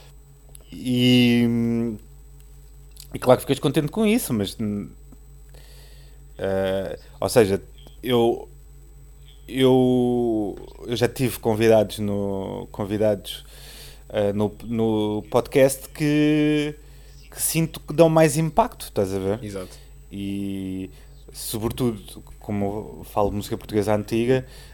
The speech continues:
Speaker 1: há certos, se eu tiver a falar de um nicho como o hardcore, o metal, o punk, o hip hop, eh, geralmente os episódios têm muito mais partilhas, por exemplo, estás a ver? E claro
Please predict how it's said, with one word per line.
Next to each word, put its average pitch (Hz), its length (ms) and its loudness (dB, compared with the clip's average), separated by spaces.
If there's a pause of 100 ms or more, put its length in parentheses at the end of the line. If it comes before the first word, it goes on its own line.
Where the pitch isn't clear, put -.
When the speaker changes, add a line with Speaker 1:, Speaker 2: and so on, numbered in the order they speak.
(140)
Speaker 1:
há 117 180 8
certos, - 460 0 (180)
se - 460 -8
eu 127 40 0
tiver 131 200 4
a 127 60 2
falar 117 220 6
de 107 60 -2
um 117 40 -2
nicho 117 380 -2
como 98 360 -2
o 101 100 0
hardcore, 104 600 2
o 98 60 -4
metal, 101 460 -6
o 98 80 -6
punk, 104 500 -2
o 98 140 -8
hip 101 220 -8
hop, 98 320 -2 (720)
eh, 123 760 2 (280)
geralmente 139 360 2
os 135 80 -2
episódios 147 440 6
têm 156 180 2
muito 151 220 -2
mais 147 160 0
partilhas, 139 480 -4
por - 140 -12
exemplo, 131 440 -6
estás - 180 -16
a 85 40 -14
ver? 85 80 -16
E 90 40 -14
claro 110 360 6